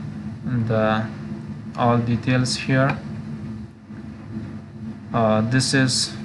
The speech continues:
the cross section. Uh,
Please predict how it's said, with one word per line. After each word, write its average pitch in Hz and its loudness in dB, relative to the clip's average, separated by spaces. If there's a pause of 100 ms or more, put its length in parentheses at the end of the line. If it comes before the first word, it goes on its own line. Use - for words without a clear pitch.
(220)
the 110 2
cross 117 2
section. 131 2 (1400)
Uh, 127 6